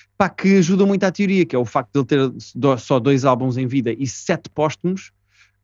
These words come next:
eh, o facto de nunca se ter, eh, nunca se soube quem é que o matou,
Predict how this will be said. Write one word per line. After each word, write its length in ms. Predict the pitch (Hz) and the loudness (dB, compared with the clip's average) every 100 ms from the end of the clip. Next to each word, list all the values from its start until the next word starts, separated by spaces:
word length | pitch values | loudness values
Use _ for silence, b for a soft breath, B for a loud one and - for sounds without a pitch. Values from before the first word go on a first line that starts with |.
| - | -4
eh, 360 | 139 139 135 131 | 0 2 0 0
o 80 | 151 | -2
facto 300 | 123 165 - | 0 -4 -2
de 80 | 147 | 0
nunca 240 | 170 190 | 2 2
se 140 | 170 - | -2 0
ter, 180 | 175 160 147 139 | 2 4 2 2
eh, 580 | 135 131 123 117 - - | 0 0 0 -2 -8 -8
nunca 220 | 135 120 117 | -4 -4 -6
se 80 | |
soube 280 | - - 165 | -4 -2 -2
quem 140 | - 127 | -2 -6
é 60 | |
que 120 | 113 | -2
o 40 | 127 | -2
matou, 480 | 123 - 185 190 | -2 2 4 4